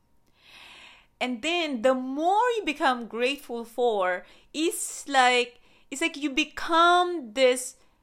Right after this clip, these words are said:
ball of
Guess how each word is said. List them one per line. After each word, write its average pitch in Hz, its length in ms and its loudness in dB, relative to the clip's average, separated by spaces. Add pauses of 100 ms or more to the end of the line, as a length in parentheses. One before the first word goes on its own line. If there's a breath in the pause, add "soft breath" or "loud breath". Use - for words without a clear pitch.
(2500)
ball 285 340 6
of 339 120 0